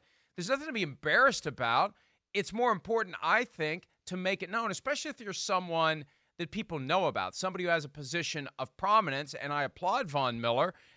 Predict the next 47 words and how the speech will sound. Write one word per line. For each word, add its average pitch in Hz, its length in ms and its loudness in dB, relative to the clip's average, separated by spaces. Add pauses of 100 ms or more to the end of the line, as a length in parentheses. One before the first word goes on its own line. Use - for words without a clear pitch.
(100)
and 170 120 2
I 202 120 4
hope 220 240 0
no 170 160 2
one 233 240 2
out 143 240 4
there 135 160 0
who's 135 260 -6
had 196 360 4
it, 147 100 -4
who's 147 180 -6
in 185 100 -4
a 151 40 -8
position 170 640 -4 (320)
to 170 100 -8
grab 190 280 4
a 180 40 0
microphone 170 680 2
and 151 100 -4
say, 196 260 2
"Hey, 185 140 2
people, 175 320 -4
don't 156 160 -4
screw 180 220 -4
around 170 340 4
with 170 160 -2
this. 147 380 0 (380)
Take 196 260 2
it 208 100 -6
seriously. 151 680 -4 (200)
Continue 190 480 -4
to 190 80 -2
comply 156 420 0
with 143 160 -4
stay-at-home 135 600 -4
orders. 143 260 -6
Continue 202 460 -6
to 185 100 0
wash 147 320 0
your 139 80 -6
hands. 143 320 -4 (200)
Continue 202 480 -6
to 160 60 -10
not 143 240 0
touch 143 260 -4
your 135 100 -8
face. 147 340 -4